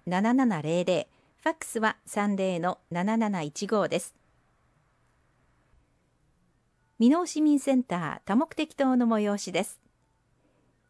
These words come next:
七夕図書室祭り。七月八日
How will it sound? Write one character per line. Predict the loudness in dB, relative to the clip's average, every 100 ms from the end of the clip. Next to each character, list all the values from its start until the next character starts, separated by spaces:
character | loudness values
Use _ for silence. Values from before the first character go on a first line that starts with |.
| -2
七 | 2 2
夕 | 2 2 2 2
図 | -2
書 | -2 -2
室 | -4 -8 0
祭 | 0 0 -4 -10
り。 | -10 _ _ _ _ _ _ _ _ _ _ _ -20
七 | -2 2
月 | 4 2 2
八 | 4 4 2
日 | -2